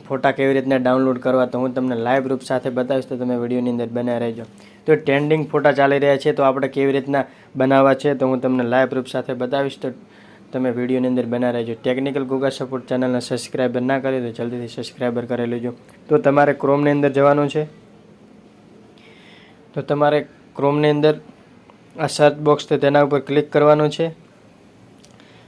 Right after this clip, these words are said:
ને સર્ચ બોક્સની અંદર તમારે લખવાનો છે bring in image, આ પહેલા જ નંબરનો લખેલો છે, તેના ઉપર આપણે ક્લિક કરવાનું છે. તેના ઉપર ક્લિક કરશો તો તમારે આ પહેલા જ નંબરની વેબસાઇટ આવી છે, તેના ઉપર આપણે ક્લિક કરવાનું છે.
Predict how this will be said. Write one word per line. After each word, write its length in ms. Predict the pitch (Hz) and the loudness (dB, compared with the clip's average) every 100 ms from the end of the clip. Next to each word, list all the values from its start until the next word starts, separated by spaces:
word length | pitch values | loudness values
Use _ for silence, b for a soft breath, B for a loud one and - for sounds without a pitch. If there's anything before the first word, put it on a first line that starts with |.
| - | -4
ને 120 | 151 131 - B B - | -2 -2 -6 B B -6
સર્ચ 260 | - 151 151 | 6 6 6
બોક્સની 400 | 156 151 - 156 | 4 2 2 2
અંદર 160 | 151 | 4
તમારે 320 | 147 151 151 | 4 6 6
લખવાનો 400 | 151 147 156 156 | 6 4 4 4
છે 240 | 151 165 147 b b b b b | 2 0 -2 b b b b b
bring 260 | 147 156 175 | 2 4 4
in 260 | 151 160 165 - - - - | 0 -4 -4 -6 -14 -20 -8
image, 420 | 160 156 160 151 - | -2 4 4 2 -2
આ 60 | 147 | 0
પહેલા 340 | 147 143 151 | 6 8 8
જ 60 | 151 | 8
નંબરનો 340 | 151 156 151 | 4 4 4
લખેલો 360 | 147 143 151 147 | 4 4 4 4
છે, 260 | 151 160 | 2 -2
તેના 380 | - - 143 143 | -2 0 4 6
ઉપર 140 | 147 | 6
આપણે 200 | 147 143 143 - - - _ - - | 6 4 0 -6 -20 -20 _ -20 -4
ક્લિક 280 | 151 151 - | 0 0 2
કરવાનું 360 | 156 160 160 | 4 6 4
છે. 220 | 156 170 165 b b - | 2 -4 -8 b b -2
તેના 240 | 143 151 | 4 6
ઉપર 220 | 156 156 160 | 6 4 2
ક્લિક 420 | - 156 165 - | 2 0 0 2
કરશો 380 | 156 156 175 175 - - _ _ _ _ | 2 2 -2 -2 -10 -20 _ _ _ _
તો 100 | 147 | -4
તમારે 460 | 143 147 151 151 156 | 2 4 6 8 6
આ 320 | - 156 147 | 4 4 4
પહેલા 340 | 147 147 156 | 4 6 8
જ 80 | 151 | 6
નંબરની 340 | 151 156 160 156 | 6 2 4 8
વેબસાઇટ 420 | 151 147 160 151 | 8 6 4 8
આવી 180 | 156 156 | 6 6
છે, 120 | 156 | 0
તેના 300 | 147 143 147 | 2 2 4
ઉપર 160 | 147 | 4
આપણે 180 | 147 143 | 2 2
ક્લિક 360 | 143 147 156 - | 0 0 0 4
કરવાનું 380 | 160 160 165 160 | 4 6 4 0
છે. 180 | 175 | -4